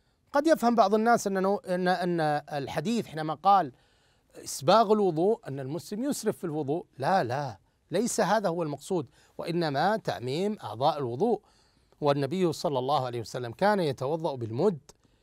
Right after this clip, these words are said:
وهو شيء قليل جدًا، ولذلك أهم شيء أن تعمم أعضاء الوضوء ولا، آه، ينقص عن ذلك.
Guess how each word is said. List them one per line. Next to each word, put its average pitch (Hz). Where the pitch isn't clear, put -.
وهو 110
شيء 190
قليل 196
جدًا، 185
ولذلك 143
أهم 160
شيء 175
أن 117
تعمم 208
أعضاء 131
الوضوء 127
ولا، 127
آه، 120
ينقص 123
عن 135
ذلك. 92